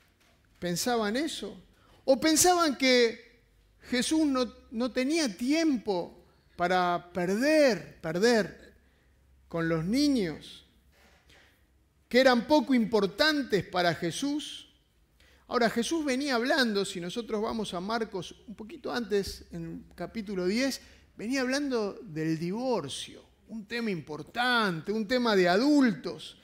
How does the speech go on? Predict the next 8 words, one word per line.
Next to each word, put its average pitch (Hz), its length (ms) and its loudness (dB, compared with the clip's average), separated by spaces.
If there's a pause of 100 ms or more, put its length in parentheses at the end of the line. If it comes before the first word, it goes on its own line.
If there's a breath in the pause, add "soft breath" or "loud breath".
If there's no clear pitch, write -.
(520 soft breath)
¿eh? 285 380 -2 (140)
Y 269 100 2
los 302 180 6
niños 302 640 2
hacen 240 320 4
ruido, 262 600 4
son 294 280 2
molestos, 240 1160 4